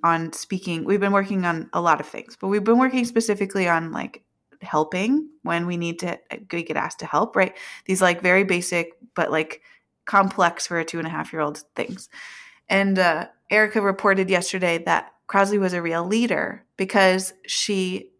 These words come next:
she, like, demonstrated all of those things while everybody else was having a challenging day with them. And we got home and I said to Sam, "Crosley was a leader today." And Crosley went,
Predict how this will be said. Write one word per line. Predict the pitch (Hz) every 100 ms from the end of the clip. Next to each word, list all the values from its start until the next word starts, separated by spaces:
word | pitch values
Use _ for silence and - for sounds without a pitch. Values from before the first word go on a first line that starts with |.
| _
she, | - - 190
like, | 175 170 170 - -
demonstrated | 185 190 196 214 185 180
all | 165
of | 170
those | 170 170
things | - 165 220 277 -
while | 190 180
everybody | 180 185 185 175
else | 156 170
was | 170
having | - 160 160
a | 160
challenging | - 147 151 - - 165
day | - 104
with | - -
them. | - - - - - - -
And | - 185 185 - - - _ _ _ _ _ _
we | 214
got | 214 226 233
home | 254 233
and | 202
I | 202 - - -
said | 220 185
to | 190
Sam, | 185 226 185 -
"Crosley | - 233 240 247
was | 226
a | 208
leader | 208 208 269 220
today." | 202 180 - - - _
And | 196 196
Crosley | 196 233 226 240
went, | 208